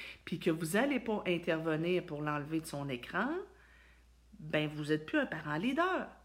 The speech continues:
Mettre des règles puis pas les faire respecter, ça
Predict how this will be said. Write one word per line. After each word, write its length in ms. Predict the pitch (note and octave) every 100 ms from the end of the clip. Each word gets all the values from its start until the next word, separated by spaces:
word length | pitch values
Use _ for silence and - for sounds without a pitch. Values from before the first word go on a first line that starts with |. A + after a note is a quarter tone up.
| - - - - - - - - - - - -
Mettre 300 | E3 G3 G3
des 220 | F3+ E3
règles 260 | D#3+ F4+ C#4+
puis 100 | F#3
pas 160 | -
les 120 | G3+ F3+
faire 240 | F3 E3+
respecter, 640 | E3 D#3 D#3 D#3 - F4+
ça 200 | E4+ -